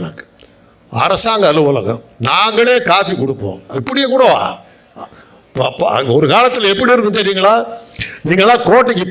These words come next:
போயிருந்தீங்களோ இல்லையான்னு தெரியாது. அந்த கிளார்க் உட்கார்ந்து இருப்பார், நம்ம ஃபைல் ஒரு டேபிள்ல மேலேயே இருக்கும். "சார், இந்த ஃபைல் தான் சார்." "நல்லா தெரியும்." "பா, இருங்க." அப்படியே நின்னு-, நின்னுகிட்டே இருக்கணும்,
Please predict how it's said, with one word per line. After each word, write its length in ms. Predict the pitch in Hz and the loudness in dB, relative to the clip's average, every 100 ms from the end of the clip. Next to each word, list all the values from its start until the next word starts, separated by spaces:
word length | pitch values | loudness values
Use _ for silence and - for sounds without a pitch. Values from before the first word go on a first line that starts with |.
| 185 | 0
போயிருந்தீங்களோ 560 | 240 233 208 202 208 190 | 0 0 -2 -2 0 2
இல்லையான்னு 320 | 185 190 170 | 2 0 2
தெரியாது. 300 | 170 170 117 113 - - - - _ _ 139 | 2 2 0 -6 -12 -20 -20 -20 _ _ -6
அந்த 140 | 165 170 165 143 | -2 0 0 0
கிளார்க் 380 | 170 208 233 185 185 | 0 0 0 -2 0
உட்கார்ந்து 280 | 233 214 170 | 0 0 -2
இருப்பார், 280 | 160 127 - - - - - - 165 | 0 -2 -4 -14 -20 -18 -18 -6 -4
நம்ம 240 | 190 170 | -2 0
ஃபைல் 320 | 185 247 247 208 | 0 0 2 0
ஒரு 80 | 185 | 0
டேபிள்ல 300 | 220 233 233 185 208 | 0 0 -2 0 2
மேலேயே 280 | 220 220 214 196 | 4 2 4 2
இருக்கும். 320 | 202 160 - - - - - - - - _ _ _ _ | 2 -2 -4 -12 -18 -20 -20 -20 -20 -20 _ _ _ _
"சார், 320 | - 180 214 190 | -2 2 4 4
இந்த 140 | 214 190 | 4 4
ஃபைல் 260 | 214 233 220 | 4 4 4
தான் 180 | 196 180 | 2 0
சார்." 180 | 139 - - - _ - | -2 -4 -14 -18 _ -6
"நல்லா 180 | 143 170 160 | 0 0 0
தெரியும்." 280 | 143 123 98 - - - - - - - _ _ _ - - - | -2 -4 -8 -16 -20 -20 -20 -20 -20 -20 _ _ _ -20 -14 0
"பா, 100 | 160 160 160 165 | 4 6 6 6
இருங்க." 220 | 208 160 101 - - _ _ - | 4 0 -4 -8 -16 _ _ -4
அப்படியே 220 | 170 208 165 | 0 2 2
நின்னு-, 240 | 117 185 185 | -2 0 0
நின்னுகிட்டே 400 | 262 285 285 269 | 2 2 4 2
இருக்கணும், 300 | 220 170 | 2 2